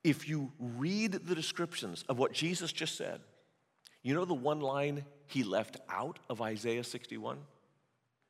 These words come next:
That he'll release prisoners.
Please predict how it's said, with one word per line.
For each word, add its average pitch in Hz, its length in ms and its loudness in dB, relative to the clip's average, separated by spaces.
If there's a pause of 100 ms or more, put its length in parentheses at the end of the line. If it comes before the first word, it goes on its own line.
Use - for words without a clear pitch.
(1800)
That 104 100 0
he'll 117 140 0
release 104 260 -4
prisoners. 87 420 -10